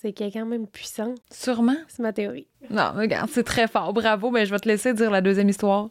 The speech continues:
Speaker 1: All right. Fait que la deuxième histoire nous provient de Alicia de Spooks and Spanks.
Speaker 2: Oui !
Speaker 1: D'ailleurs, on a un code promo pour Spooks and Spanks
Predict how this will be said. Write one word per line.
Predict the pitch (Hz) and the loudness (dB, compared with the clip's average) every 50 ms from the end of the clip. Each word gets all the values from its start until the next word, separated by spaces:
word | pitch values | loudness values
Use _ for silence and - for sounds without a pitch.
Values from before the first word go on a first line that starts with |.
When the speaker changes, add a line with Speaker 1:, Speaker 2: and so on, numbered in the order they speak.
| - | -12
Speaker 1:
All | - 240 202 214 214 208 | -14 -10 -8 -8 -6 -4
right. | 214 233 262 302 285 226 - _ - - - - - - _ _ _ _ _ _ _ _ _ | -2 0 0 0 0 -2 -4 _ -18 -20 -20 -20 -20 -20 _ _ _ _ _ _ _ _ _
Fait | _ _ - 294 339 | _ _ 0 0 0
que | - _ - - - | 0 _ -16 -16 -6
la | 254 233 240 254 | -2 0 0 2
deuxième | 247 320 381 415 440 392 | 2 2 2 2 2 2
histoire | 349 - - 262 254 247 254 269 302 339 349 339 330 | 2 0 0 2 4 4 4 4 4 2 2 0 -2
nous | 285 240 214 | -2 -4 -4
provient | - 233 226 214 226 254 277 | -4 -6 -6 -4 -2 -2 -2
de | 240 226 - - | -2 -4 -4 -4
Alicia | 247 247 254 247 - - - 247 254 302 - _ _ _ _ _ _ _ _ | -4 -4 -4 -4 -6 -4 -2 0 0 0 -2 _ _ _ _ _ _ _ _
de | 208 220 220 | -2 -2 -2
Spooks | - - - 285 302 294 - - | -2 -2 0 0 0 2 2 0
and | 320 311 | -2 -2
Spanks. | - - 349 370 440 453 403 | 0 0 2 2 4 2 4
Speaker 2:
Oui ! | 311 - 381 539 605 605 605 605 605 587 571 571 571 571 571 571 554 554 554 554 554 554 539 539 539 523 523 508 494 392 - - | 4 4 4 4 2 -2 -4 -4 -2 -2 -2 0 0 0 2 2 2 0 0 0 0 0 -2 -2 -4 -4 -4 -4 -6 -6 -6 -8
Speaker 1:
D'ailleurs, | 220 202 233 233 226 233 240 269 320 359 349 | -6 -2 0 0 2 2 4 2 2 2 0
on | 277 226 | -2 -2
a | 220 214 | 0 -2
un | 220 220 208 | -2 -4 -4
code | - 233 226 208 | -4 -4 -6 -6
promo | - 220 233 220 226 247 320 359 - _ | -4 -4 -2 0 2 2 0 0 -4 _
pour | - 226 | -8 -8
Spooks | - - 226 226 202 - | -8 -8 -10 -10 -6 -6
and | 226 220 | -6 -6
Spanks | - - 262 302 381 403 392 - - - - | -4 -2 -2 0 0 -2 -4 -8 -12 -18 -20